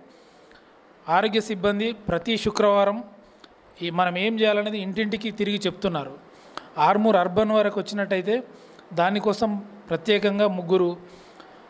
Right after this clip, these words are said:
మస్కిటో బ్రీడర్ చెక్కర్స్ని అపాయింట్ చేయడం జరిగింది. వాళ్ళు కూడా ఇంటింటికి తిరిగి ఏం జాగ్రత్తలు తీ-, తీసుకోవాలో తెలియజేస్తున్నారు. దీంట్లో మనం చేయాల్సింది ఏమంటే, వాటర్, ఆ, మనం స్టోర్ చేసుకున్న దాని మీద ఎప్పుడు ఒక మూత పెట్టి ఉంచాలి. లేని పరిస్థితులలో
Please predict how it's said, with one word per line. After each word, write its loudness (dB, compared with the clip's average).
మస్కిటో 2
బ్రీడర్ 4
చెక్కర్స్ని -2
అపాయింట్ 0
చేయడం 2
జరిగింది. -2
వాళ్ళు 2
కూడా 4
ఇంటింటికి -2
తిరిగి -2
ఏం 2
జాగ్రత్తలు 2
తీ-, 0
తీసుకోవాలో 2
తెలియజేస్తున్నారు. -2
దీంట్లో -2
మనం 0
చేయాల్సింది 2
ఏమంటే, 0
వాటర్, 4
ఆ, 0
మనం 2
స్టోర్ 2
చేసుకున్న 2
దాని 2
మీద 0
ఎప్పుడు 2
ఒక 2
మూత 2
పెట్టి 0
ఉంచాలి. -8
లేని 0
పరిస్థితులలో 0